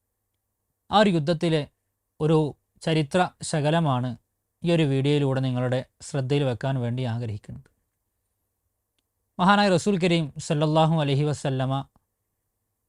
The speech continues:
ബദറിലേക്ക് ആളെ വിളിക്കുന്ന സമയത്ത് മഹാനായ ഖൈസമ റളിയല്ലാഹു അൻഹുവും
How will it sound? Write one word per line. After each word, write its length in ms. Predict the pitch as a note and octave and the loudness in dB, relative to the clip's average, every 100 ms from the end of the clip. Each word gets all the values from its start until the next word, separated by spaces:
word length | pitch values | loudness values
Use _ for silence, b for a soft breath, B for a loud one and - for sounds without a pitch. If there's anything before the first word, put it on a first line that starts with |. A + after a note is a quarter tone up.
| _ _ | _ _
ബദറിലേക്ക് 720 | D#3+ D#3+ F#3+ G#3 F#3 D3+ E3+ C#3 - D#3 | 0 4 4 4 2 2 -2 -4 -6 0
ആളെ 280 | D#3 F3 | 4 4
വിളിക്കുന്ന 420 | G3 F3 C#3 D3+ D3 | 4 2 0 -2 -2
സമയത്ത് 520 | - B2+ A#2+ A2+ A#2+ A2+ _ _ _ _ _ _ _ _ _ _ _ | -4 -4 -4 -6 -12 -16 _ _ _ _ _ _ _ _ _ _ _
മഹാനായ 360 | F3 G3 F#3+ F#3 | 2 4 4 0
ഖൈസമ 560 | E3 F3+ F#3 G3+ G3+ F#3+ | 0 0 0 0 2 2
റളിയല്ലാഹു 580 | D#3+ D#3+ E3 D#3+ D3 D3+ | 2 2 2 2 0 0
അൻഹുവും 380 | C#3 B2+ C3+ | 0 -2 -2